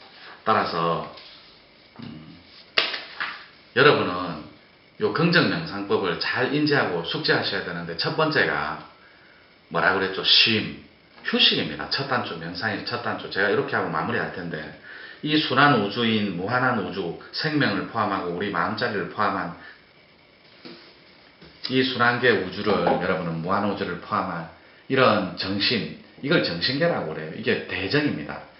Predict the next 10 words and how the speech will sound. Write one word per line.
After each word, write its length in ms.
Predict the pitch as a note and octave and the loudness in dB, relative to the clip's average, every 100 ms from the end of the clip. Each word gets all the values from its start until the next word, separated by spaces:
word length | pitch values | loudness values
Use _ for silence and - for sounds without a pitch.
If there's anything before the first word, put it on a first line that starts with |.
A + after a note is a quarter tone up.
| - - - | -20 -16 -6
이 140 | A2+ | -2
대정이 500 | G#2 F2+ C3 B2 E2+ | 0 0 2 2 2
여러분 340 | E2+ A2 A2 F#2 | 2 2 0 0
몸인 360 | A#2 A#2+ G2 | 0 0 -2
소정을 460 | - - B2 A#2+ F#2+ | -4 -4 -2 0 0
낮춘 360 | D2+ - C3 | -2 -4 -6
건데, 400 | G#2+ D#2+ D#2 D2+ | -4 -4 -6 -6
유정으로. 680 | D#2+ E2+ E2+ D#2 D2 D2+ - | -6 -6 -6 -6 -6 -8 -8
이건 320 | B2+ D3 G2 - | -2 0 0 -4
무정이에요. 520 | A2+ C3+ F2+ D2 | -4 -2 -4 -6